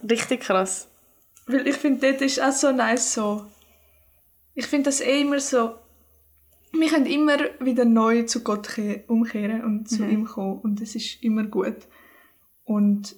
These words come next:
Speaker 2: ich bin manchmal so, manchmal denke ich so, ah,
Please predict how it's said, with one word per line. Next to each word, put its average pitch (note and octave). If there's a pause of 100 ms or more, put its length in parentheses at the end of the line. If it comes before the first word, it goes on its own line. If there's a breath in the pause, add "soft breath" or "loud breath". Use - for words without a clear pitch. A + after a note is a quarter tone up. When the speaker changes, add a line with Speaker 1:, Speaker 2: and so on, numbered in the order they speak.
(800)
Speaker 2:
ich -
bin B3
manchmal A#3
so, A3 (600 soft breath)
manchmal A#3 (140)
denke -
ich -
so, - (100)
ah, A#3+